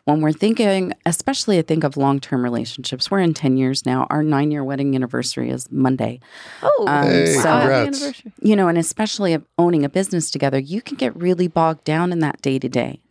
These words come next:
Speaker 1: of,
Speaker 3: Mm-hmm.
Speaker 1: like, "We gotta do this, we gotta take care of the animals, we gotta worry about where the kids were," not anymore. Um, and, you know, the business this, and you can get really bogged down in those day-to-day things. Whereas when you take an ice bath,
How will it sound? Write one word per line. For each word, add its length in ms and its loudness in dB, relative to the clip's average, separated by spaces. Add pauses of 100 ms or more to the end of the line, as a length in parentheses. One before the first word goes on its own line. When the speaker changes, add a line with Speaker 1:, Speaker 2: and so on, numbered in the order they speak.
Speaker 1:
of, 120 2
Speaker 3:
Mm-hmm. 80 0
Speaker 1:
like, 180 0
"We 80 0
gotta 240 0
do 100 -2
this, 220 0
we 60 -2
gotta 120 -2
take 200 -8
care 120 0
of 60 2
the 100 6
animals, 320 0
we 80 -4
gotta 140 -2
worry 160 2
about 220 0
where 80 -2
the 80 -10
kids 360 -4 (220)
were," 320 0 (100)
not 200 0
anymore. 420 2 (120)
Um, 360 0 (420)
and, 480 4 (300)
you 120 4
know, 100 4
the 80 -6
business 380 0
this, 400 -2
and 180 4
you 80 -2
can 160 -2
get 160 -2
really 240 0
bogged 300 0
down 180 2
in 80 2
those 220 -2
day-to-day 400 -2
things. 360 -4
Whereas 280 -2
when 100 0
you 80 0
take 260 -8
an 60 -2
ice 240 0
bath, 300 0